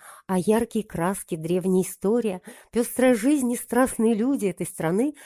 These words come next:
захватили ее сердце настолько, что она даже убедила Уэстона вместе с ней переехать в Мексику.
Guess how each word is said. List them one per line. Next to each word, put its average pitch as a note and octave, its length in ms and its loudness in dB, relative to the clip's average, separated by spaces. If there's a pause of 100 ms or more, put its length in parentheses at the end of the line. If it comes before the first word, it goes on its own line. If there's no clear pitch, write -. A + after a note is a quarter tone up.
(200)
захватили F3+ 580 -2
ее D3 200 -2
сердце F#3+ 400 -4
настолько, E3+ 580 -2 (320)
что - 200 -4
она A#3 180 4
даже B3+ 240 2
убедила G3+ 640 2
Уэстона F#3+ 640 -2 (240)
вместе E3+ 340 0
с - 100 -12
ней G#3+ 200 0
переехать E3 540 -4
в E3 40 -14
Мексику. - 500 -12